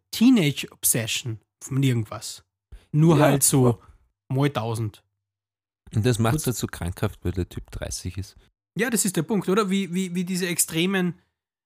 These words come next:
Speaker 1: ja, wie wir jung waren, also wie wir jung waren, <laughs> das hört sich jetzt dämlich an, aber wie wir in diesem Alter waren, wo man eben diese extreme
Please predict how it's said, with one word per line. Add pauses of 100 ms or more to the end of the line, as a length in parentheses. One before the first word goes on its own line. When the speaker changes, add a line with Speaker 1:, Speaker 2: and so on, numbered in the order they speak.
(140)
Speaker 1:
ja,
wie
wir
jung
waren,
also
wie
wir
jung
waren,
<laughs>
das (300)
hört
sich
jetzt
dämlich
an, (360)
aber
wie
wir
in
diesem
Alter
waren,
wo
man
eben
diese
extreme